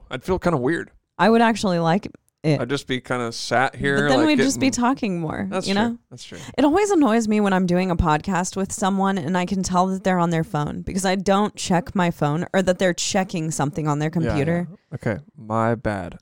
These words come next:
Speaker 1: Anyway,
Speaker 2: Yeah,
Speaker 1: we were
Speaker 2: so,
Speaker 1: in Wyoming.
Speaker 2: uh, I
Speaker 1: That
Speaker 2: mean, that
Speaker 1: was
Speaker 2: wasn't,
Speaker 1: crazy.
Speaker 2: that wasn't toward you. That was,
Speaker 1: Yeah.
Speaker 2: like, toward <laughs> if someone's interviewing me on a podcast, I'm like,
Speaker 1: Well, the thing is about me is
Speaker 2: Fuck,
Speaker 1: I'm a
Speaker 2: man.
Speaker 1: paranoid recording guy.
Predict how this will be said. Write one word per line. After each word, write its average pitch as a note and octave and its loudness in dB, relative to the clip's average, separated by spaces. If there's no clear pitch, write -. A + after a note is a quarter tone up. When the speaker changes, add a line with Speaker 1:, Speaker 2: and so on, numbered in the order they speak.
Speaker 1:
Anyway, A#2 2
Speaker 2:
Yeah, G2 4
Speaker 1:
we B2+ 4
were C3 6
Speaker 2:
so, - 4
Speaker 1:
in - 2
Wyoming. B2+ 2
Speaker 2:
uh, A3 6
I A#3+ 4
Speaker 1:
That C4 4
Speaker 2:
mean, C#4+ 4
that D4 4
Speaker 1:
was F4 4
Speaker 2:
wasn't, E4+ 6
Speaker 1:
crazy. - 2
Speaker 2:
that D#4+ 4
wasn't F4 4
toward C#4 4
you. A#3 4
That A3+ 4
was, C4 4
Speaker 1:
Yeah. C#4 4
Speaker 2:
like, C4+ 4
toward B3+ 6
<laughs> - -
if C4 4
someone's B3+ 2
interviewing G3+ -4
me F3+ -6
on F3 -4
a F3 -4
podcast, F3+ 0
I'm D#3+ -4
like, D#3+ -2
Speaker 1:
Well, C#3+ 4
the C#3 4
thing F3+ 2
is F#3 2
about D#3 2
me C3+ 6
is C3+ 4
Speaker 2:
Fuck, B2 4
Speaker 1:
I'm C#3 2
a - 2
Speaker 2:
man. C3 0
Speaker 1:
paranoid C3 2
recording A#2 -6
guy. A2 -14